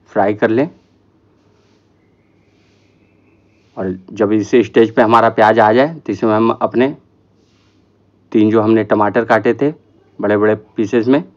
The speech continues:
उसे डालकर अच्छे से थोड़ा तल लेंगे। और टमाटर थोड़ा गलने लगे जब,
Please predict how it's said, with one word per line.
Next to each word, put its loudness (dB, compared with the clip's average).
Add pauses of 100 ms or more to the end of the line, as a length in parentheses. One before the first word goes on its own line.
(160)
उसे -2
डालकर 0
अच्छे 0
से -2
थोड़ा 2
तल 0
लेंगे। 4 (480)
और -8
टमाटर -2
थोड़ा 2
गलने 2
लगे 2
जब, 0